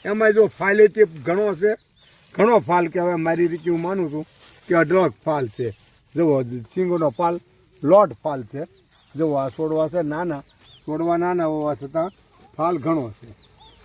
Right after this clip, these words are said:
ફાલ તો કહેવાય કે નાના, ફાલ સરસ છે અને સિંગ પાક ઉપર આવી છે. પણ આ રેમ્બોના નામે સિંગ પધરાવી દીધી અને પચીસ થી ત્રીસ ટકા સિંગ બીજી નાખી દીધી.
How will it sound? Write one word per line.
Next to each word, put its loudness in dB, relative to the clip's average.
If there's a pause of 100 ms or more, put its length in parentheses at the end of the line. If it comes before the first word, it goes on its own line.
(160)
ફાલ -4
તો -2 (420)
કહેવાય 2
કે -12
નાના, -4 (420)
ફાલ 0
સરસ 2
છે -6 (340)
અને -2
સિંગ -6 (100)
પાક 0
ઉપર -10
આવી 2
છે. -8
પણ -6 (720)
આ 0 (300)
રેમ્બોના -4
નામે 0
સિંગ -8 (100)
પધરાવી -2
દીધી -6 (520)
અને 0 (880)
પચીસ -2
થી -4
ત્રીસ 0
ટકા -4
સિંગ -4
બીજી -2
નાખી -2
દીધી. -8